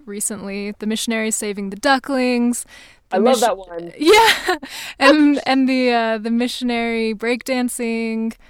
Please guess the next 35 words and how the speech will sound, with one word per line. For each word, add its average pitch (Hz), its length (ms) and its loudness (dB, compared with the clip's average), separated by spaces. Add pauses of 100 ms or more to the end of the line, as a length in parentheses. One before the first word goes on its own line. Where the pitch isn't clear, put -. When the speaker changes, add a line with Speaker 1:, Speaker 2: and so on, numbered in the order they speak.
(200)
Speaker 1:
although 226 160 -4
Speaker 2:
Mm-hmm. 220 80 -6
Speaker 1:
there 226 100 -2
was 226 120 -2
some 226 120 -2
debate 220 260 -6
about 214 200 -4
whether 208 140 -8
or 208 40 -6
not 202 140 -6
he 208 80 -10
was 196 140 -12
actually 208 420 -8
breakdancing. 202 680 -10 (160)
Still, 285 540 -2 (320)
people 330 280 -4
really 392 240 0
Speaker 2:
He 311 60 -2
Speaker 1:
liked 254 240 0
Speaker 2:
was - 60 -14
Speaker 1:
those. 254 440 -2
I, 233 220 0
I 247 140 -2
think 320 240 -6
you're 277 140 0
right. 220 180 2
I 214 60 0
think 240 280 -2
that 214 220 -8
that 208 220 -4
kind 220 220 -4
of 196 240 -8 (100)
more 214 160 -2
personal 208 600 -6
side - 400 -4